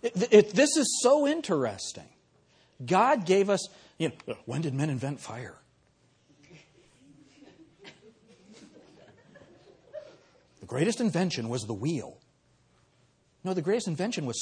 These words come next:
Starbucks. Depends on what you need at the moment, you know what I mean? Often the concept being reified is given personal characteristics, the ability to think,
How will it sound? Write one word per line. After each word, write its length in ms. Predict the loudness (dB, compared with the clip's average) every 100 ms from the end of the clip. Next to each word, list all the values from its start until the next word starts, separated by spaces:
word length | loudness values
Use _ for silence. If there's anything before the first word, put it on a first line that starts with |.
| -4 -4
Starbucks. 760 | -8 -8 -10 -14 -12 -8 -8 -10 _ _ -20 -20 -20 -20 -20 -20 -20 -16 -8
Depends 300 | 4 6 8
on 60 |
what 140 | 8 8
you 80 | 6
need 180 | 4
at 60 | 4
the 80 | 2
moment, 460 | 2 0 -4 -6
you 60 | -2
know 100 | 0
what 100 | 2
I 60 | 0
mean? 180 | -4 -10 -20 -20 -20 -18 -18 -18 -20 -20 -20 -20 -20 -20 -20 -20 _ _ _ _ _ _ _ _ _ _ _ _ _ _ _ -20 _ _ 10
Often 400 | 10 10 6 4
the 60 |
concept 600 | 2 2 2 2 0 2
being 240 | 0 0 0
reified 720 | 0 0 0 -2 -2 -4 -8 -4
is 160 | -2
given 260 | 0 0 -2
personal 480 | 0 0 2 -2 -2
characteristics, 1120 | -2 -2 -2 -4 -4 -4 -8 -20 -20 -20 -20 _ _ _ _ _ _
the 140 | 0
ability 380 | 2 4 2 0
to 100 | -6
think, 500 | -6 -6 -6 -10 -18